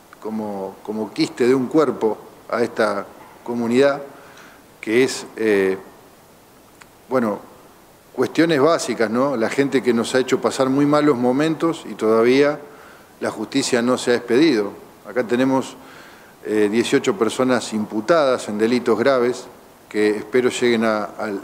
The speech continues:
al puerto que tienen que llegar y podamos tomar las decisiones internas que tenemos que tomar. Tenemos el secretario general del gremio que sigue cobrando dos sueldos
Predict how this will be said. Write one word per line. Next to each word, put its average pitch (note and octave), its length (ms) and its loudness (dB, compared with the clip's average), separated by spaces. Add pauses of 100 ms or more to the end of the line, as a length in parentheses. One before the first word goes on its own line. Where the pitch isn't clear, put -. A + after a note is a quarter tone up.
al G#2+ 220 -6
puerto B2 560 0 (500)
que G2 100 -10
tienen A#2 280 -2
que G#2 80 -2
llegar C3+ 500 0
y A2 60 -6
podamos A2+ 400 -2
tomar A#2 420 -2 (120)
las G#2+ 180 -6
decisiones B2 840 -2
internas B2 440 0
que - 120 -8
tenemos A2+ 360 -4
que G2 100 -8
tomar. B2 400 -2 (720)
Tenemos D3+ 460 0
el A#2 40 -2
secretario B2 520 2
general B2 420 2
del B2 140 2
gremio D#3 320 2
que A2+ 80 -2
sigue C3 240 2
cobrando B2 480 4
dos C#3 180 2
sueldos C3+ 540 2